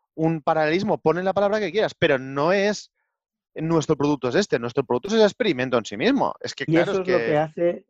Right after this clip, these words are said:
Speaker 2: o al menos para mí, eso es lo que ha hecho que la serie para mí sea aburrida. Porque
Speaker 1: Que puede ser, y esto
Speaker 2: tener
Speaker 1: lo entiendo
Speaker 2: que,
Speaker 1: perfectamente. O sea,
Speaker 2: tener
Speaker 1: para mí
Speaker 2: que
Speaker 1: es una
Speaker 2: ver
Speaker 1: serie
Speaker 2: ese
Speaker 1: que
Speaker 2: humor
Speaker 1: te puede gustar mucho o te puede gustar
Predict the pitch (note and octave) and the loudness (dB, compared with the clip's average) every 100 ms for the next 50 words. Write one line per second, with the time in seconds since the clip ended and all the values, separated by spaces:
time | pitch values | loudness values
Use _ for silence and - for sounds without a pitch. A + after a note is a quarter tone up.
0 | _ C3+ C3 B2+ C#3 D#3 D#3 C#3 C3+ D#3+ | _ -2 0 2 0 0 -2 -2 0 0
1 | F3 D#3 D#3 D3+ D3+ C#3 C#3 D3+ C#3 C3 | 0 0 0 0 2 0 0 -2 -2 0
2 | C#3+ C#3 B2+ C3+ C#3+ B2+ A#2 A2+ A2+ A2 | -2 0 0 -2 0 0 2 0 -4 -12
3 | _ _ _ _ - B2+ C3+ B2+ B2+ - | _ _ _ _ -6 -2 2 2 0 -10
4 | _ - G3+ B3+ C#4+ A3 C#3 - F#3 D#3+ | _ -2 0 0 0 0 2 0 0 0
5 | E3 D#3+ D#3 D#3 D3+ - C#4 G2+ - C3+ | 2 2 0 -2 -4 -4 -2 -2 0 0
6 | C#3+ C3 E3+ E3 F3 F3+ D3+ D3+ D#3+ D#3+ | 2 2 0 0 0 0 0 0 0 0
7 | - _ D3 - D3+ A#3 A3+ D3 A#2 A2+ | -4 _ 0 2 2 2 2 -2 -2 -4
8 | - G#3 - F#2+ G#2 D3+ A3 - | -2 -2 -4 -6 0 0 2 0